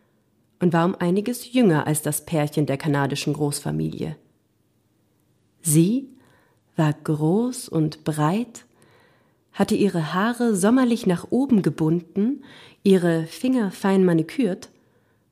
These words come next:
und steckte in einem schmeichelhaften T-Shirt-Kleid, das sie leger zu ihren Birkenstock-Sandalen trug. Er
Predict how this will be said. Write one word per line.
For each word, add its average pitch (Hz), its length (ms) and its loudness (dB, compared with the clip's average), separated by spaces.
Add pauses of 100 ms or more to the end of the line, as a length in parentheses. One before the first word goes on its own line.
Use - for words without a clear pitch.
und 175 220 4
steckte - 580 -6
in 214 120 0
einem 175 300 2
schmeichelhaften 185 960 0
T-Shirt-Kleid, 151 960 -2 (400)
das 160 140 0
sie 170 100 4
leger 156 500 2
zu 185 140 -4
ihren 151 340 0
Birkenstock-Sandalen 147 1160 -2
trug. - 380 -8 (1400)
Er 165 360 2